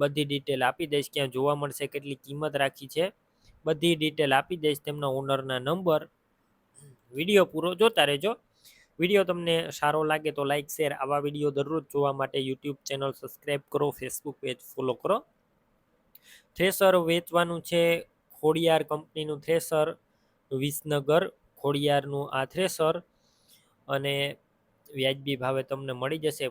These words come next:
ફૂલ જવાબદારી. મોડલની વાત કરું તો બે હજાર અને બાવીસના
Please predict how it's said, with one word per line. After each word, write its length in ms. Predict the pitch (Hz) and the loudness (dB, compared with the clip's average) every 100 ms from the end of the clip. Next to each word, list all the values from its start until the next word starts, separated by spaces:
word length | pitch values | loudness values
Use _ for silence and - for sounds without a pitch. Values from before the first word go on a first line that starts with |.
| - | -6
ફૂલ 180 | 139 120 | -8 -6
જવાબદારી. 580 | 131 165 165 - 143 208 _ _ _ _ - | 2 2 2 2 2 0 _ _ _ _ -6
મોડલની 460 | 147 202 214 202 196 | 0 4 4 6 6
વાત 140 | 190 - | 4 4
કરું 180 | 202 196 | -2 -2
તો 100 | 185 | -4
બે 140 | 180 180 | -2 -2
હજાર 200 | 175 185 175 | 4 4 4
અને 120 | 170 143 | 2 6
બાવીસના 520 | 139 185 196 - 165 | 6 6 0 0 0